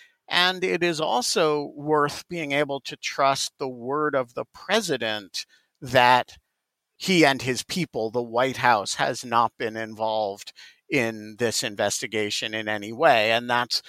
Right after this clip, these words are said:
in light of the last four years, that all sounds like a pretty naive thing to say, but that is actually an important aspect of the process, so that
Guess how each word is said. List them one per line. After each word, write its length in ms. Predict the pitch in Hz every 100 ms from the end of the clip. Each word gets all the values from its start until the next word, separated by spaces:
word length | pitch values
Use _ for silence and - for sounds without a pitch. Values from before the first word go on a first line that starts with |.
| - - _ -
in 180 | 160 135
light 400 | 139 143 156 -
of 220 | 143 123
the 100 | 135
last 380 | 127 123 120 -
four 320 | - 123 120
years, 500 | 123 135 160 160 -
that 240 | 131 120
all 260 | 113 120 117
sounds 640 | - - 113 120 131 120
like 280 | 120 120 -
a 100 | 120
pretty 380 | - - 127 127
naive 580 | 113 113 110 110 117 110
thing 300 | - 117 117
to 120 | -
say, 540 | 110 - 120 131 147 156 - - _ _
but 240 | 127 135
that 240 | 143 147 139
is 180 | 135 131
actually 540 | 120 131 - 143 131 123
an 100 | 120
important 720 | 120 - - 156 143 139 120 -
aspect 680 | 120 131 - - 120 - 135
of 160 | 107
the 100 | 117
process, 720 | - 117 127 139 131 107 - - - -
so 320 | - - 143 127
that 340 | 123 120 123